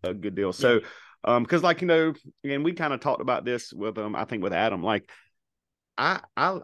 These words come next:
Speaker 1: I love playing Adam 'cause he's such a good coach. And, like, I'm terrified to play him the second time 'cause I know he's gonna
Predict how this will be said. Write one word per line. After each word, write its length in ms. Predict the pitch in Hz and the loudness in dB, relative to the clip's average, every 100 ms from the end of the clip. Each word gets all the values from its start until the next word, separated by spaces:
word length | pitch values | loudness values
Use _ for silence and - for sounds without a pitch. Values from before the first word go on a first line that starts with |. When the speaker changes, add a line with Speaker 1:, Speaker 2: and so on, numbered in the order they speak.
| - | 2
Speaker 1:
I 80 | |
love 260 | 151 156 156 | 6 6 4
playing 200 | 165 135 | 0 0
Adam 260 | 110 123 117 | 2 0 -2
'cause 260 | 127 113 101 | -2 -2 -4
he's 240 | 117 110 | -6 -4
such 160 | 123 107 | -6 -4
a 40 | |
good 180 | 110 98 | -4 -2
coach. 340 | 110 95 - - | -2 -2 -6 -6
And, 100 | 110 | -2
like, 160 | 110 107 | -2 -2
I'm 120 | 101 | 0
terrified 380 | 135 123 113 110 | 4 4 4 0
to 60 | |
play 160 | 107 104 | 0 -2
him 60 | 98 | -2
the 60 | |
second 260 | - 101 87 | -4 -6 -4
time 220 | 107 92 | -6 -4
'cause 100 | - | -2
I 40 | |
know 180 | 101 110 | 2 4
he's 120 | 104 | 4
gonna 140 | 90 | 0